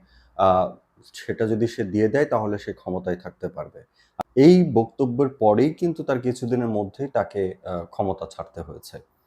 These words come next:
যে এই ঘটনাগুলোর পেছনে আসলে নেপথ্যের ঘটনাগুলো কি সেটুকু আমরা একটু, আহ, লক্ষ্য করতে চাই। দেখুন, আপনাদের একটু মনে করিয়ে দিই যে গত বছরেও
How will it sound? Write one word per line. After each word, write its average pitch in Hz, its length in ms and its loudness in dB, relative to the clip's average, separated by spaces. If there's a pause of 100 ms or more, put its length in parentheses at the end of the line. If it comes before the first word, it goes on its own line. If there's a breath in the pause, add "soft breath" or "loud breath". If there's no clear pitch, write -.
(420)
যে 127 160 10
এই 151 120 8
ঘটনাগুলোর 151 680 0
পেছনে 156 440 -2
আসলে 151 260 -4
নেপথ্যের 110 640 -4
ঘটনাগুলো 95 760 -4
কি - 140 -20 (420)
সেটুকু 160 380 2
আমরা 127 160 2
একটু, 110 400 0
আহ, 90 240 0 (280)
লক্ষ্য 110 300 0
করতে 90 280 -6
চাই। 80 240 -8 (420)
দেখুন, 151 240 4
আপনাদের 156 360 0
একটু 151 200 -8
মনে 117 260 0
করিয়ে 107 300 0
দিই 117 340 -4
যে 113 180 -2
গত 104 220 0
বছরেও 156 680 0